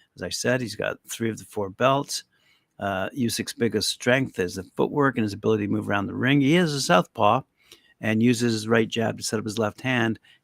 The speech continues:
which has knocked out several of his opponents in the past. However, as we all know, Usyk's biggest weakness is his lack of size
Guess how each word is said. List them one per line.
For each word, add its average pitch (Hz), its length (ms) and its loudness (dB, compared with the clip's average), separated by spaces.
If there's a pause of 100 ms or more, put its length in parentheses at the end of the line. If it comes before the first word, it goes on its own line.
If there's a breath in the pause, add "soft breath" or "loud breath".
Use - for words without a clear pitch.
(220)
which 123 360 8
has 104 280 2
knocked 101 320 0
out 104 240 0
several 101 340 -2
of 95 120 -10
his 98 180 -8
opponents 123 500 -2
in 98 140 -8
the 101 100 -8
past. 147 720 -2 (720 soft breath)
However, 139 360 6
as 110 140 2
we 113 80 2
all 110 140 4
know, 110 140 2
Usyk's 113 360 -2
biggest 123 400 -4
weakness 104 360 -6
is 104 100 -10
his 98 160 -10
lack 139 260 0
of 95 80 -10
size 104 460 -4